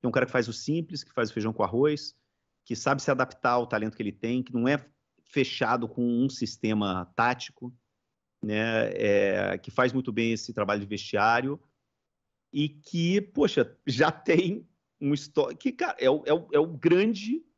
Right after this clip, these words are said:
é, responsável, né, pela explosão do que é o maior talento do futebol brasileiro, do que vai ser o maior talento do futebol brasileiro na próxima década, né, que é o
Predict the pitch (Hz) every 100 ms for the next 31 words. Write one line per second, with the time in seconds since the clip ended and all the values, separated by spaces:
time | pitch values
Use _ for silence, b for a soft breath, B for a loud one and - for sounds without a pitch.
0 | _ _ _ _ _ _ - 123 123 117
1 | 113 110 104 104 135 139 - 135 127 -
2 | 147 156 120 98 113 147 - 120 110 110
3 | - 147 139 104 127 147 135 117 - 117
4 | 123 139 107 107 107 135 - 123 113 127
5 | 117 - 110 104 104 101 107 120 113 110
6 | - 143 143 127 - 110 110 - 98 101
7 | 98 95 92 95 - 85 92 107 151 120
8 | 98 - 90 87